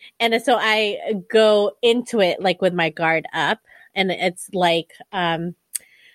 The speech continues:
I have to feel things out first. Like, I don't automatically give my trust, like, right away. Um,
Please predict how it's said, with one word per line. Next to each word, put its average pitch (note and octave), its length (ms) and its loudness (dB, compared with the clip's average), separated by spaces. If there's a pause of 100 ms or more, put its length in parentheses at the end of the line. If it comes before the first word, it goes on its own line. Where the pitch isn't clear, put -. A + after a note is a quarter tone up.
(100)
I F#3+ 60 -8
have A#3 160 -4
to A#3+ 80 -2
feel A#3+ 200 0
things A3+ 240 -2
out C#4 220 -2
first. F#3 240 -2
Like, F#3+ 100 -4
I G#3 40 0
don't G#3 280 0
automatically F#3 680 -2
give D#3 240 -4
my C#3+ 220 -4
trust, - 500 -8
like, D#3 220 -4 (160)
right E3+ 340 -2
away. D#3+ 520 0 (420)
Um, E3 580 -2